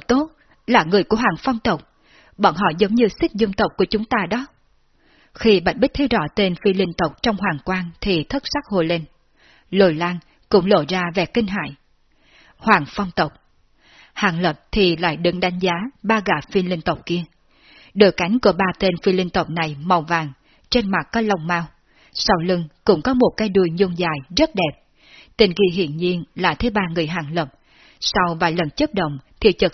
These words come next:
xuất hiện trước mặt ba người. Quang mang thu vào, từ trong bảo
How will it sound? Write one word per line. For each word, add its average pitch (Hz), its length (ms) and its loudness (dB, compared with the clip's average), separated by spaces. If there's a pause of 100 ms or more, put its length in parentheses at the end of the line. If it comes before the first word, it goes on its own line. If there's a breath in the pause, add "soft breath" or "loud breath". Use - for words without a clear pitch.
xuất 302 140 -2
hiện 160 260 -2
trước 294 260 -2
mặt 180 200 -2
ba 175 160 -4
người. 156 280 -4 (760 soft breath)
Quang 175 260 4
mang 175 220 0
thu 202 200 0
vào, 160 280 -2 (320 soft breath)
từ 196 200 6
trong 226 180 0
bảo 170 120 2